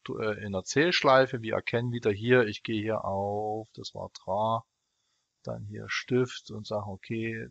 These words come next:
das, das und das aus unserer, das sind ja,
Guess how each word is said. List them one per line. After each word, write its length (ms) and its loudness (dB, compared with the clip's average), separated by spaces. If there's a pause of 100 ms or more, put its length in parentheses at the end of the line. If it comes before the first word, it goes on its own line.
(100)
das, 640 -2 (960)
das 720 -2 (840)
und 280 -6
das 440 2 (380)
aus 300 -6
unserer, 400 -4
das 160 -6
sind 80 -4
ja, 80 -2